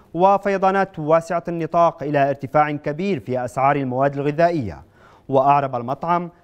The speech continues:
عن أسفه الشديد لتفسيره الخاص لحملة مكافحة الهدر.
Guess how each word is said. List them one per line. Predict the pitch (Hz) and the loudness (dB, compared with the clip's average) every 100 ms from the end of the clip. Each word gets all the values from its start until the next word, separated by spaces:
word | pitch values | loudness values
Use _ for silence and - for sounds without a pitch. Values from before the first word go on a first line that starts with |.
| - | -6
عن | 156 202 | -4 -4
أسفه | 180 208 190 190 170 | -6 -6 -2 -2 -2
الشديد | - 165 185 185 110 107 | -2 -2 0 -2 -4 -6
لتفسيره | 113 123 127 - 165 156 151 | -6 -2 -4 0 2 4 2
الخاص | 135 180 175 165 - _ _ _ | 2 2 4 0 -10 _ _ _
لحملة | 120 135 - 151 151 143 | -6 -6 -4 -4 -4 -2
مكافحة | 143 120 120 - 139 143 139 131 127 - _ _ 156 | -6 -2 -4 -4 -6 -6 -6 -6 -8 -14 _ _ 0
الهدر. | 151 147 135 120 80 | 0 0 0 -2 -4